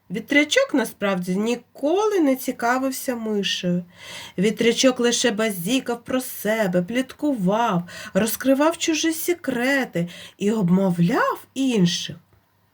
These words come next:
Ось миш, бідолаха, і не витримала. Так, бідолаха миш,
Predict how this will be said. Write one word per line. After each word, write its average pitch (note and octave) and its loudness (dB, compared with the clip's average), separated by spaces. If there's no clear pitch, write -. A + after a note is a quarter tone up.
Ось F#4+ 0
миш, G#3 2
бідолаха, F#3 0
і D#4 -2
не E4 4
витримала. G#3 0
Так, C4+ 0
бідолаха G3 0
миш, G3 0